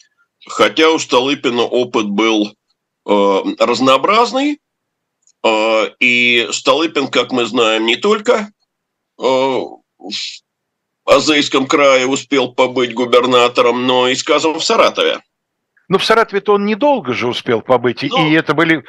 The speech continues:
Speaker 2: был революционный
Speaker 1: уже революционные годы, да.
Speaker 2: период, да, да.
Speaker 1: А, ну, так вот, теперь вернемся, э, э, ближе к общине. Дело в том, что в семьдесят втором году при поддержке Шувалова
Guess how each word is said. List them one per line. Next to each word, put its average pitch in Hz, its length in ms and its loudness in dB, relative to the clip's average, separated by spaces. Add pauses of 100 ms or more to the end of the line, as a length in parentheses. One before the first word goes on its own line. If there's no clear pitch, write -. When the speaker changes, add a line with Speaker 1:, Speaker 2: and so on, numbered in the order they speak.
(160)
Speaker 2:
был 160 220 2
революционный 165 760 0
Speaker 1:
уже 147 220 2
революционные 135 800 0
годы, 98 300 -2
да. 87 200 0
Speaker 2:
период, 98 140 -10
да, 101 320 -6
да. 90 240 -18 (1200)
Speaker 1:
А, 117 220 4
ну, 226 140 2
так 262 140 -6
вот, 208 180 -2
теперь 208 280 -2
вернемся, 160 720 0 (1500)
э, 110 40 -6
э, 107 640 -2 (320)
ближе 135 360 0
к - 60 -2
общине. 104 520 0 (400)
Дело 247 220 2
в 214 40 -14
том, 214 160 -2
что 208 160 0
в - 80 0
семьдесят 185 300 -2
втором 165 360 2
году 175 440 0
при - 180 -2
поддержке 123 1000 -2
Шувалова - 720 2